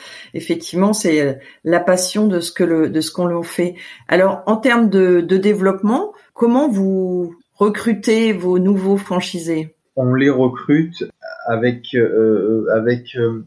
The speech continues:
Speaker 2: en, en s'assurant que, en s'assurant qu'ils, qu'ils portent les mêmes valeurs que nous, de qualité, de confiance, de valeurs humaines.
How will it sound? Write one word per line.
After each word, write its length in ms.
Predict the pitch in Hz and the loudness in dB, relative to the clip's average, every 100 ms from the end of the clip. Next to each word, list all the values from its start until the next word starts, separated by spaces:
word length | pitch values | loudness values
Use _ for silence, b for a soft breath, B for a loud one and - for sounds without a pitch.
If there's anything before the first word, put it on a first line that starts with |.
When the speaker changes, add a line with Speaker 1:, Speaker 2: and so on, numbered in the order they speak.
| - | -8
Speaker 2:
en, 280 | 120 131 | -4 -2
en 40 | 135 | 0
s'assurant 680 | - 170 170 165 143 151 160 | 0 0 0 0 0 0 -2
que, 380 | 147 135 127 B _ | 0 0 0 B _
en 100 | 160 | -6
s'assurant 580 | 160 147 147 139 127 143 | -2 -2 -2 0 0 -2
qu'ils, 320 | - 131 123 | -4 -6 -6
qu'ils 220 | 120 123 | -6 -14
portent 260 | 123 143 - | -4 -4 -2
les 80 | 127 | -2
mêmes 240 | 127 131 | -2 0
valeurs 300 | 127 127 123 | 2 2 0
que 60 | - | -2
nous, 300 | 120 123 127 _ _ _ _ _ | 0 -2 -4 _ _ _ _ _
de 160 | 120 117 | -2 -2
qualité, 680 | 113 127 131 123 131 127 | 0 -2 -2 -2 2 2
de 100 | 123 | 2
confiance, 840 | 120 - 131 - 135 131 139 - - | -2 -2 -6 -4 -2 -2 -2 -8 -12
de 140 | 110 120 | -2 0
valeurs 480 | 117 123 131 127 | 2 2 2 0
humaines. 520 | 135 131 135 147 127 | -2 0 2 2 -2